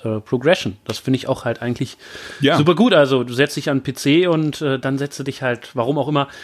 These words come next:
Speaker 1: mal an deine Xbox und zockst da halt auf
Speaker 2: <laughs>
Speaker 1: deinem Profil weiter. Ich finde das eigentlich eine ziemlich gute Sache, die übernommen werden
Speaker 2: Komplett.
Speaker 1: sollte.
Speaker 2: Also Ku-, Kumpel Kuro macht das tatsächlich recht oft.
Speaker 1: Mhm.
Speaker 2: Also er sagt halt,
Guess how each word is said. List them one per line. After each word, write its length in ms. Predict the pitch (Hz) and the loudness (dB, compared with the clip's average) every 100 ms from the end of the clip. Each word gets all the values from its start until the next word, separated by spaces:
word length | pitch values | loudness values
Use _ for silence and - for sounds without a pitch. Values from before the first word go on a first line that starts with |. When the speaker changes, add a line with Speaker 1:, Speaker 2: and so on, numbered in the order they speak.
| - 135 | -8 0
Speaker 1:
mal 100 | 139 | 2
an 60 | |
deine 260 | 139 131 - | 4 2 0
Xbox 360 | - - 131 151 | -2 0 2 2
und 120 | 120 | 0
zockst 280 | 135 - - | -2 -2 -2
da 80 | 123 | 0
halt 140 | 131 | -2
auf 80 | 131 | -2
Speaker 2:
<laughs> 40 | |
Speaker 1:
deinem 400 | 127 127 123 131 - - | 2 2 2 -4 -12 -18
Profil 480 | - 131 - 147 131 | -4 -4 0 2 4
weiter. 440 | 143 - 110 90 | 4 2 -2 -6
Ich 140 | - - | -10 -10
finde 200 | 131 123 | -10 -8
das 160 | 110 - | -12 -14
eigentlich 420 | 117 117 - - _ - | -14 -14 -20 -20 _ -16
eine 80 | |
ziemlich 280 | 110 143 123 | -8 -8 -6
gute 260 | 151 156 160 | -4 0 2
Sache, 240 | 175 175 | 2 2
die 240 | 170 180 170 | 0 0 0
übernommen 760 | 180 175 165 160 143 117 110 _ _ _ _ _ _ 107 | 0 0 0 0 -4 -6 -10 _ _ _ _ _ _ -2
werden 160 | 113 110 | 0 2
Speaker 2:
Komplett. 140 | 110 | 0
Speaker 1:
sollte. 260 | 123 123 123 | 2 2 0
Speaker 2:
Also 120 | 127 | -2
Ku-, 140 | - - _ | -4 -6 _
Kumpel 260 | - 156 156 | 0 2 2
Kuro 280 | - 185 202 | -2 -4 -2
macht 200 | 160 - | -4 -6
das 100 | - | -6
tatsächlich 600 | 127 147 - 147 - - | -6 -6 -6 -8 -6 -6
recht 160 | 101 | -4
oft. 220 | - - 147 | -4 -4 -2
Speaker 1:
Mhm. 60 | |
Speaker 2:
Also 140 | 120 113 | 0 0
er 100 | 107 | 0
sagt 200 | 107 - | -2 0
halt, 240 | 117 | 0